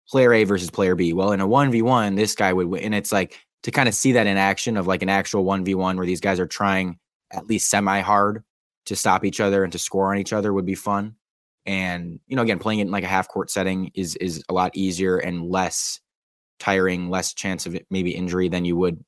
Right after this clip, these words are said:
playing a full court game for, you know, an intense full court game. So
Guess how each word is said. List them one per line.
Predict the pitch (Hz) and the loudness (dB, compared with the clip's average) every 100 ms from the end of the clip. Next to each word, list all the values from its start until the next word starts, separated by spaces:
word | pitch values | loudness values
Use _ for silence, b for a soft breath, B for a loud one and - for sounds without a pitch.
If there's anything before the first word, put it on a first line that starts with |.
| - | -10
playing | 95 87 87 | -4 -2 -2
a | 85 82 | -4 -6
full | - 98 | -4 -4
court | 87 92 82 | -2 -2 -2
game | 87 90 87 87 | 0 0 0 -2
for, | - 87 85 82 _ | -4 -4 -4 -8 _
you | 98 | -8
know, | 85 | -6
an | 85 90 | -4 -6
intense | 85 95 90 - _ | -4 -4 -6 -10 _
full | 107 101 | -2 0
court | 107 98 | 0 0
game. | 107 107 - b b _ | 0 -2 -10 b b _
So | - 143 123 107 | 2 6 6 4